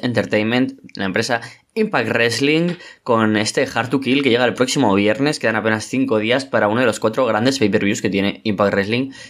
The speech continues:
en su calendario anual. Y es verdad que estas últimas semanas, em, haciendo, pues, un pequeño paréntesis, no hemos tenido programas porque o bien por fiestas navideñas no he tenido yo tiempo para poder ver el programa, analizar y comentar,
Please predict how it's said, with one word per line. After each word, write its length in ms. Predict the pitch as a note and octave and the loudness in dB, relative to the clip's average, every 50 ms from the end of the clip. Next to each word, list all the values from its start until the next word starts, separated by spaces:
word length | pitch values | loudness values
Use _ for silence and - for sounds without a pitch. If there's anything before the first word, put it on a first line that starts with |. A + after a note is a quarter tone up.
| - | -8
en 200 | - - A#2 A2+ A2 | -2 0 0 0 2
su 180 | - A#2 G2+ | 0 0 0
calendario 640 | - G#2+ G2+ G2 G2+ G2+ G#2 A2 A#2 A#2+ A#2+ - - | 2 0 0 0 0 0 0 0 2 0 0 -2 -2
anual. 540 | - A2+ A2 G#2+ G#2 A2 A2+ A2 G2+ A#2 - - - - - _ _ _ | -4 -2 0 2 2 2 2 2 0 -2 -4 -8 -14 -20 -20 _ _ _
Y 200 | - D3 C3 C3 | 0 2 2 2
es 100 | C#3+ C#3+ | 2 2
verdad 160 | G#3+ G#3+ G#3+ | 2 0 0
que 60 | F3+ | 0
estas 140 | E3+ D3+ C3+ | 0 -2 -4
últimas 220 | A#2 B2 C#3 C3 C3 | -2 0 0 0 0
semanas, 400 | C3+ C3+ C3+ B2+ C3 D#3 F3 D#3+ | 0 0 0 0 0 -2 -2 -2
em, 440 | - G#2+ G#2 G2 F#2+ F#2 F2+ - - - - | 0 0 0 0 0 -4 -6 -6 -8 -8 -10
haciendo, 320 | - - G2+ G2 F#2+ F#2+ | -10 -8 -4 -4 -4 -4
pues, 140 | - - - | -6 -10 -14
un 160 | - - F#2+ | -14 -12 -10
pequeño 420 | F2+ F#2 - G2 F#2 F#2 F2+ F2 E2+ | -10 -8 -6 -6 -4 -4 -6 -4 -2
paréntesis, 600 | G2 G2 G2 G2 G2+ G2 F#2 - - G2+ - - - - - - - | -2 0 0 -2 -2 -4 -6 -6 -6 -8 -8 -10 -14 -14 -12 -8 -4
no 80 | B2 | -2
hemos 120 | B2+ C#3+ C#3+ | -2 -2 0
tenido 160 | - D#3+ D3+ | 0 -2 0
programas 380 | C3+ C3+ C3 C#3 C3+ C3+ C#3 C3+ | 0 0 2 2 2 2 0 0
porque 400 | - - - - F#2+ E2+ - - - - - _ _ | -2 -4 -2 0 0 -2 -2 -6 -18 -20 -20 _ _
o 120 | - A2+ G#2+ | -2 -2 0
bien 460 | A2+ A2+ A2+ A2+ A2+ G#2+ G2+ G#2 G#2+ | 0 0 0 0 0 0 -2 -2 -2
por 100 | G#2+ G#2 | -4 -2
fiestas 560 | - A2+ A2 G#2+ - G#2+ G2+ G2 G2 G#2+ - | -2 -2 -2 -2 0 -2 0 -2 -2 -4 -4
navideñas 540 | G#2+ G#2+ G2+ G2 G2 G2+ G2+ G2 G2 G2 - | -4 -2 0 0 0 0 0 -2 -4 -4 -2
no 120 | B2+ A#2+ A2 | -2 0 0
he 40 | |
tenido 200 | G2+ G#2+ G#2 G2+ G2 | 0 0 0 0 0
yo 100 | G2 G2 | 0 0
tiempo 260 | F2+ G#2 G2 F#2 F#2+ | 0 0 0 0 0
para 200 | F#2+ G#2 F#2+ F#2 | 0 0 -2 0
poder 420 | - F#2 F#2 F#2+ F#2+ F#2 E2+ - - | 0 0 0 2 2 0 0 -2 -4
ver 140 | G2+ G2+ F#2+ | -2 -2 -2
el 60 | F#2+ | 0
programa, 720 | F#2+ G2 F#2 F#2+ F#2+ F#2+ F#2+ F#2+ F#2 F2+ F2+ F2+ F2+ F2+ | 0 -2 0 0 0 -2 -2 -2 -2 -2 -2 -4 -6 -6
analizar 560 | - - F#2 F#2 F#2 F2+ F2+ - F#2+ F2+ F2+ | -8 -8 -8 -6 -6 -8 -6 -4 -2 -2 -2
y 40 | F2+ | -2
comentar, 520 | F2 F2 F2+ F#2 F#2 - D#3+ F3 - - | -4 -6 -6 -4 -2 0 0 0 0 -2